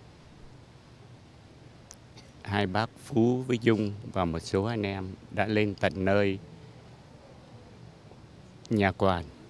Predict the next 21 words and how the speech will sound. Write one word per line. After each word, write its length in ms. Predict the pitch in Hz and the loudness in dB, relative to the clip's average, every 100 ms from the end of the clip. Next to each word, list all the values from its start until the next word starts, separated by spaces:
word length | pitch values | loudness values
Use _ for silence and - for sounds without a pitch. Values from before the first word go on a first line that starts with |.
| - - - | -18 -16 0
để 160 | 120 90 | 2 4
có 160 | 113 | 2
thể 200 | 120 80 82 | 0 -2 -2
tìm 540 | - 101 87 87 85 82 - - - - | 0 0 0 -4 -6 -10 -12 -16 -18 -8
hiểu 200 | 107 92 87 | 0 0 0
coi 340 | - 110 110 107 - - - - - - - - - - | 2 4 4 -2 -8 -20 -20 -20 -20 -20 -20 -20 -20 0
cháu 140 | - 110 | 4 6
mình 360 | 143 117 92 82 | 6 6 4 -2
có 180 | - 127 | 2 4
ở 160 | 101 82 | 4 0
trong 240 | 117 104 | -2 2
đó 180 | 107 123 | 2 2
không. 260 | 127 113 104 | 0 -2 -2
Nhưng 240 | 113 117 | 0 2
tới 180 | 101 127 | 4 4
nhà 160 | 139 101 | 4 2
quản, 320 | 101 92 85 87 - - - - | 4 2 2 -8 -20 -20 -20 -8
người 120 | 104 98 | -4 0
ta 140 | 117 | 0
không 220 | - 120 120 | 0 -4 0
có 200 | 139 135 | -2 -2